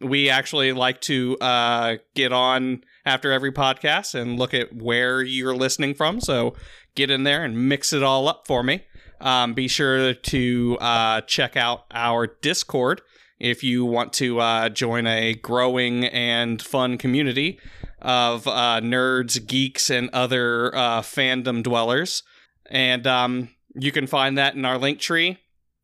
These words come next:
uh, f-, with pretty much any of our podcasts and stuff. Uh, we're on TikTok, kinda. We're on Instagram, kinda. We're growing that.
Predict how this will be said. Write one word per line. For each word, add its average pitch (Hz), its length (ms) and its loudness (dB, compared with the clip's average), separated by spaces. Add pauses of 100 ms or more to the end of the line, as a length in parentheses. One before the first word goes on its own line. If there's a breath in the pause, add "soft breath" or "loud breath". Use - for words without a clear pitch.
(100)
uh, 131 440 4
f-, 123 260 -8 (140)
with 131 220 -2 (420)
pretty 190 180 -4
much 127 260 -2
any 165 200 -2
of 123 100 -2
our 117 100 -4
podcasts 120 800 -4
and 110 120 -10
stuff. 120 320 -6 (360 soft breath)
Uh, 120 240 2
we're 131 140 -2
on 135 180 2 (360)
TikTok, 175 580 0 (100)
kinda. 180 520 0
We're 127 140 2
on 123 100 2
Instagram, 156 560 -2 (120)
kinda. 156 460 -2 (180)
We're 135 200 0
growing 139 480 2
that. 139 260 0